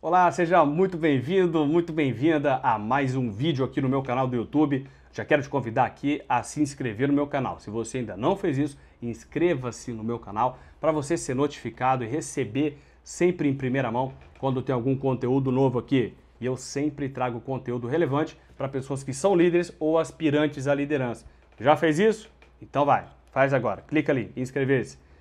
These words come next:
Boa! Agora sim, vamos começar? Vamos falar aqui então sobre um tema que eu acho muito interessante, muito importante, que é um segredo por trás de profissionais bem-sucedidos.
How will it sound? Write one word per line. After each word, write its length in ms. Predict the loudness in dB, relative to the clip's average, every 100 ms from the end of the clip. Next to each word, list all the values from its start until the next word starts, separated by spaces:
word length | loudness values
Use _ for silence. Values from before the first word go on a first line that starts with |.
| -20 -20 -12
Boa! 440 | 2 6 6 6 -2
Agora 240 | -2 0
sim, 240 | 0 -6 -6
vamos 200 | -6 -4
começar? 520 | -6 -6 -2 0 0
Vamos 240 | -4 -6 -4
falar 220 | -4 -4
aqui 180 | -6 -12
então 320 | -8 -8 -8 -14 -20 -20
sobre 260 | -12 -8
um 80 | -8
tema 280 | -6 -6 -6
que 120 | -4
eu 40 | -6
acho 200 | -6 -2
muito 340 | 0 0 -2
interessante, 640 | -8 -8 -10 -12 -12 -12 -6
muito 320 | -2 -2 -4
importante, 560 | -10 -10 -8 -10 -10 -18 _ _ _ _
que 120 | 0
é 160 | 0 0
um 160 | 0
segredo 640 | 0 0 0 4 2 0 -8 -16 -20 _
por 140 | -6 -2
trás 480 | 2 4 2 -2 -14 -20 -20 -12
de 160 | -8
profissionais 480 | 4 4 4 2 2
bem-sucedidos. 800 | 2 -2 -6 -6 -6 -6 -10 -16